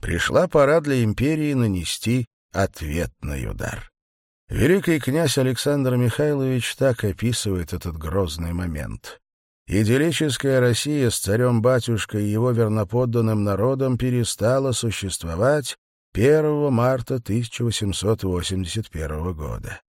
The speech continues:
Романтические традиции прошлого и идеалистическое понимание русского самодержавия — всё это будет погребено вместе с убитым императором в склепе Петропавловской крепости. Взрывом прошлого воскресенья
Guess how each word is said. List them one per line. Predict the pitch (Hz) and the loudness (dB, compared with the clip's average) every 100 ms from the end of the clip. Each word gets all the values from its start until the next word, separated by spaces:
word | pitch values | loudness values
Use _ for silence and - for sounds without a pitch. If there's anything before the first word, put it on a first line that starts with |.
| _ _ _ _ | _ _ _ _
Романтические | - 98 101 98 110 113 - - 101 | 0 2 4 2 0 0 -2 -2 -2
традиции | 95 98 95 113 - 98 92 | 0 0 2 0 0 -4 -4
прошлого | 87 98 120 - 87 85 71 58 _ _ _ - | -2 2 2 0 -6 -6 -6 -8 _ _ _ -6
и | 95 117 | 0 2
идеалистическое | 113 127 127 113 127 131 117 - 117 110 | 2 2 0 -2 -2 -2 -2 -4 0 0
понимание | 107 104 104 117 120 110 101 | 0 0 2 2 2 2 0
русского | 95 123 - 107 101 | 0 -2 -2 -4 -2
самодержавия — | 92 92 92 82 80 76 82 127 113 73 67 - _ _ - | -2 -4 -4 -4 -8 -4 0 2 0 -4 -8 -12 _ _ -8
всё | - 135 | 2 4
это | 143 135 | 4 0
будет | 139 143 131 - | -2 -2 -2 0
погребено | 117 120 123 117 113 131 143 | 0 2 2 2 2 2 2
вместе | 117 123 123 - 113 | 0 0 -2 -2 -4
с | 101 110 | -4 -2
убитым | 98 113 117 110 101 | -2 -2 -2 -2 0
императором | 90 90 98 120 113 104 95 | -2 -2 0 0 0 0 0
в | - | -4
склепе | - 107 117 113 107 | -6 -2 0 0 -2
Петропавловской | 107 95 101 87 101 87 90 - 107 | -4 -2 -4 0 0 0 -4 -4 -6
крепости. | 101 113 92 - 120 - 107 - _ _ _ _ | -2 -2 -2 -6 -10 -10 -12 -16 _ _ _ _
Взрывом | - 85 82 107 127 107 95 | -8 -4 0 2 4 4 0
прошлого | - 107 113 - 98 95 | 2 2 2 -2 -2 -2
воскресенья | 95 87 92 90 110 123 117 104 85 | -2 -4 -6 -4 0 2 2 2 0